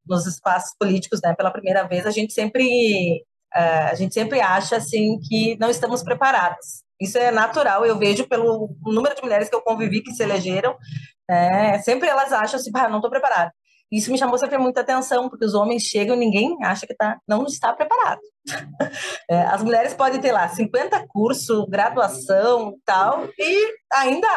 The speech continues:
acham que não estão preparadas. E os homens chegam de qualquer jeito e estão preparados. Isso é ainda reflexo do patriarcado,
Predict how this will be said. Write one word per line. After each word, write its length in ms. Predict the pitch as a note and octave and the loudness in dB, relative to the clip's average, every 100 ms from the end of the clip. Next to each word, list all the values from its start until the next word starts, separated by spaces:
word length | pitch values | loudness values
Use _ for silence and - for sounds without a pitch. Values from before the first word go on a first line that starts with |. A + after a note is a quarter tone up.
| B3 | 2
acham 180 | B3+ E4+ | 0 -2
que 80 | |
não 80 | E4 | -2
estão 160 | D#4+ D4+ | 0 0
preparadas. 460 | D#4+ A#4 A4+ F#3+ - | 0 0 0 0 -4
E 100 | G#3+ | -2
os 120 | C4 A#3 | 0 2
homens 240 | A3+ E4 | 0 -2
chegam 200 | C4 C4+ | -2 -4
de 60 | - | -4
qualquer 320 | B3 B3 B3+ | -2 0 0
jeito 420 | G#3+ F#3+ D4+ G#4 - | 2 0 0 -4 -4
e 60 | D4+ | -8
estão 220 | C#4+ B3 | -2 0
preparados. 300 | B3 D4+ - - _ - | 2 2 -2 -14 _ -2
Isso 400 | B3+ C#4+ G4+ - | -2 0 0 2
é 380 | A3 F#3+ A3+ - - | 2 2 0 -2 -4
ainda 380 | A3 G#3+ F#3+ F#3+ | 0 0 0 0
reflexo 560 | A#3+ C#4+ - F3 E3 B3+ | -2 -2 -2 -4 -2 -4
do 80 | |
patriarcado, 720 | - G#3+ A#3 D4+ - B4+ F4 | -4 -2 0 0 2 2 2